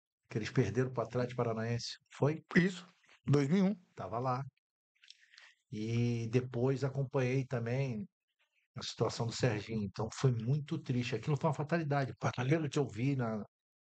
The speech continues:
Speaker 1: eu acompanhei o processo, aquilo deu um
Speaker 2: Uhum.
Speaker 1: processo, uma cobrança, né, muito grande. Tinha, ele tinha todos os exames, ele tinha todo o atestado, toda a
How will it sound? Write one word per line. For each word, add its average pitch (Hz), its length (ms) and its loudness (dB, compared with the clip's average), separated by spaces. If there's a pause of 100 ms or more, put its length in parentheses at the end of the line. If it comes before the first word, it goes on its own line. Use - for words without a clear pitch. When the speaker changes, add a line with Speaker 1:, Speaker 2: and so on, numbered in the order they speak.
(240)
Speaker 1:
eu 107 80 0
acompanhei 123 440 2
o 120 80 -4
processo, 117 680 -2
aquilo 135 200 -2
deu 123 100 4
um 123 60 2
Speaker 2:
Uhum. 113 60 -2
Speaker 1:
processo, 117 680 -2 (1800)
uma 202 140 0
cobrança, 123 500 2
né, 117 100 -4
muito 135 280 -2
grande. 123 400 -2 (840)
Tinha, 147 180 2
ele 123 180 0
tinha 139 160 0
todos 135 300 -2
os 117 60 -4
exames, 110 460 0
ele 101 120 -2
tinha - 300 -2
todo 139 280 -2 (400)
o - 80 -2
atestado, 101 1000 0
toda - 420 2
a - 40 -12